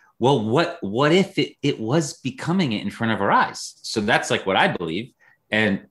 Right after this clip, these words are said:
what you're gonna see is Bitcoin go from store of value to medium of exchange to unit of account. It's gonna take a long time, and it's,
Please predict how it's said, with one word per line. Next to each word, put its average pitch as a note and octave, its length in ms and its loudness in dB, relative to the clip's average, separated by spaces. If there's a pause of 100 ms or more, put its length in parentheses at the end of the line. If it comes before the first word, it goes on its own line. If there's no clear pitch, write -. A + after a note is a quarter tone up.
(140)
what A2 260 0
you're A2+ 140 2
gonna A#2 120 2
see C#3+ 380 0
is G2+ 160 -6
Bitcoin A2 400 -4
go G2+ 120 0
from F2 160 -12
store A#2 260 -2
of B2 60 -4
value F2+ 360 -2
to - 140 -18
medium A#2 300 -2
of B2+ 40 -4
exchange D#2+ 480 -8
to - 120 -10
unit E2+ 180 0
of F#2+ 80 -6
account. G#2+ 380 -4
It's - 80 -14
gonna E2 160 -6
take E2 200 -8
a E2 40 -2
long F#2+ 240 0
time, F2 280 -2
and E2 100 -6
it's, - 260 -14